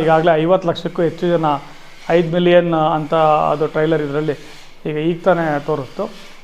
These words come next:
ಇದೆಲ್ಲ ಇದೆ. So ನಾವು ತೆರೆ ಮೇಲೆ ಯುವ ರಾಜ್ಕುಮಾರ್ ಅವ್ರನ್ನ,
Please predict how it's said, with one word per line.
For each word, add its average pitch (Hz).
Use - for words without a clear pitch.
ಇದೆಲ್ಲ 160
ಇದೆ. 175
So 170
ನಾವು 156
ತೆರೆ 165
ಮೇಲೆ 190
ಯುವ 165
ರಾಜ್ಕುಮಾರ್ 170
ಅವ್ರನ್ನ, 151